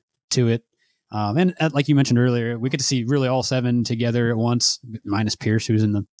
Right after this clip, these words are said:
entryway to the bar the whole time. And I guess Shirley's not really in it that much, but I mean, it does show a lot of the good,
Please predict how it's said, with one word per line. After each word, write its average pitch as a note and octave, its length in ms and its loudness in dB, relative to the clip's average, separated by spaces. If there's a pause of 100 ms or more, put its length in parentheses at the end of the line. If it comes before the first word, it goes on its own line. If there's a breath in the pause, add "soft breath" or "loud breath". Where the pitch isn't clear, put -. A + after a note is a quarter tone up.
(220)
entryway A2 320 -2
to G#2+ 60 -2
the G#2 80 -2
bar A2 200 2
the A2 60 2
whole G#2 80 -2
time. A2 240 0 (440)
And G#2+ 220 -4
I A#2 60 -4
guess G#2 140 -4
Shirley's G#2+ 360 2
not G#2 100 -2
really A2 160 -2
in G#2+ 60 0
it G#2 60 -4
that G#2+ 100 -2
much, A2 280 -4
but A2 160 -2 (420)
I F3 40 0
mean, G3 120 4
it F#3+ 60 2
does E3+ 140 4
show C3+ 380 2
a - 20 2
lot B2+ 200 2
of A#2+ 40 -2
the A#2 60 -2
good, A2+ 240 -4